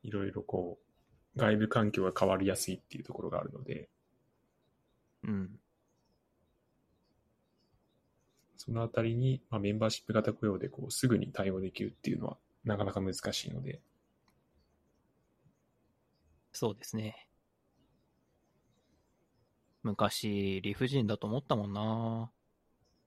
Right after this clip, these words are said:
Speaker 2: 大学でさ、あの、
Speaker 1: うん。
Speaker 2: 二年か三年かそこらで移動するんだよ。その事務員さんとかの話なんだけど。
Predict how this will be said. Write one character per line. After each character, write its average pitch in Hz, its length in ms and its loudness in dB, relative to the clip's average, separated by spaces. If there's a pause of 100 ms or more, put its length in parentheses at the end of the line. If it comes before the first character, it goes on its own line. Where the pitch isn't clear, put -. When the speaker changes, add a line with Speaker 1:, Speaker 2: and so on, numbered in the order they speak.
(100)
Speaker 2:
大 127 180 4
学 165 840 2 (360)
で 143 100 4
さ、 113 360 6 (520)
あ - 100 -20 (120)
の、 - 60 -12
Speaker 1:
う 117 40 0
ん。 95 220 -4 (1700)
Speaker 2:
二 143 140 0
年 151 180 4
か - 120 2
三 113 200 2
年 110 160 4
か 107 140 0
そ - 140 -4
こ 127 120 4
ら 101 120 4
で 95 420 -4 (680)
移 113 100 0
動 123 160 6
す 151 120 2
る 131 100 6
ん 98 100 0
だ - 100 -12
よ。 - 140 -16 (520)
そ - 160 -8
の 95 100 -2
事 101 120 -2
務 117 140 2
員 107 100 2
さ 117 120 -10
ん 101 60 -10
と - 100 -12
か - 140 -14 (280)
の 107 80 -10
話 - 260 -12
な - 60 -12
ん - 20 -14
だ - 80 -12
け - 100 -12
ど。 - 160 -14